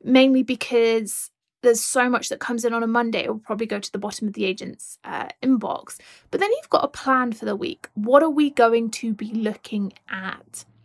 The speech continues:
Are any of these properties worth it? That is vital. And I wanted to show you that even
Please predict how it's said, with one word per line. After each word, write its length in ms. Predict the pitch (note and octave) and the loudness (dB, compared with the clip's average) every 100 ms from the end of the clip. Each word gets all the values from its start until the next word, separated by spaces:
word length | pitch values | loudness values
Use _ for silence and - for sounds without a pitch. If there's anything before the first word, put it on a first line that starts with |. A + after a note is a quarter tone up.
| _ _ _ _ _ - - - | _ _ _ _ _ -20 -16 4
Are 240 | C#4 D4 C#4 | 8 8 6
any 180 | C4+ C4 | 4 0
of 80 | |
these 200 | - A3+ | -2 -8
properties 600 | A3+ A3+ A3 - A3+ G#3+ - _ _ | -6 -8 -8 -8 -8 -8 -10 _ _
worth 520 | - G#3 A3+ - - | -4 2 4 2 -6
it? 440 | - - _ - _ _ _ _ _ - | -12 -12 _ -18 _ _ _ _ _ 4
That 340 | C4+ D#4+ - - | 4 4 0 -6
is 200 | C#4+ C#4+ | -6 -6
vital. 880 | A3 B3 D4+ D#4 - - - - - _ _ _ _ _ _ _ _ _ _ _ _ _ _ _ _ _ _ _ _ _ C#4 | 0 2 4 0 -4 -6 -8 -10 -14 _ _ _ _ _ _ _ _ _ _ _ _ _ _ _ _ _ _ _ _ _ 0
And 120 | E4+ | 4
I 60 | |
wanted 320 | F4+ A4 B4 A#4+ | 4 2 0 2
to 100 | G4 | 2
show 220 | - E4 | 4 4
you 220 | D4 C4+ | 4 0
that 160 | - A#3 | -2 -2
even 320 | C4+ C#4 | -2 -2